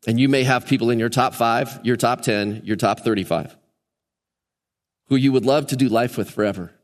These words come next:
But the reality is this, particularly living in this valley, some of our relationships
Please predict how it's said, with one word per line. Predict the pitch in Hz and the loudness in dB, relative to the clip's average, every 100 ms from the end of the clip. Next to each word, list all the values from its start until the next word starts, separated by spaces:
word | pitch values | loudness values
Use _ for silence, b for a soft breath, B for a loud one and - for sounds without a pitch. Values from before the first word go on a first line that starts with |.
| _ _ _ _ _ _ _ _ _ _ _ _ _ _ | _ _ _ _ _ _ _ _ _ _ _ _ _ _
But | 113 | -2
the | 117 | 2
reality | 117 123 127 107 | 2 2 0 -2
is | 92 | 0
this, | 123 104 | 0 0
particularly | - 104 151 151 113 | -6 -2 0 2 0
living | 104 107 104 | 0 0 -2
in | 98 | -2
this | 110 | -2
valley, | 101 113 147 143 - _ _ _ _ _ _ | -2 -2 -4 -6 -16 _ _ _ _ _ _
some | - 156 | 0 2
of | 180 | 2
our | 175 | 2
relationships | 160 131 135 120 95 85 - - | 2 2 2 -2 -4 -6 -10 -20